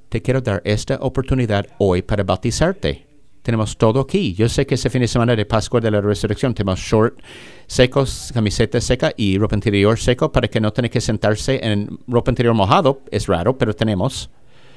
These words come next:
Y tenemos vestuarios y personas que le gustaría, le fascinaría conocerte atrás.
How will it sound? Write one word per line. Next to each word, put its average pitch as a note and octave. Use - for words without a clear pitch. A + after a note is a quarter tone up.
Y A#2
tenemos A2
vestuarios A2
y A2+
personas A#2
que G#2+
le G#2
gustaría, A2
le G#2
fascinaría A2
conocerte G2+
atrás. -